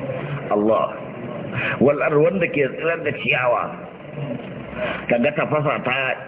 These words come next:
tsira. Mun zo gale ya haɗu.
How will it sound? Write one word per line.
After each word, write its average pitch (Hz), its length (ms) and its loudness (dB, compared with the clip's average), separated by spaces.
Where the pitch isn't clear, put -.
tsira. 117 300 2
Mun 127 280 8
zo 156 200 4
gale 143 400 2
ya 143 280 4
haɗu. 123 320 -2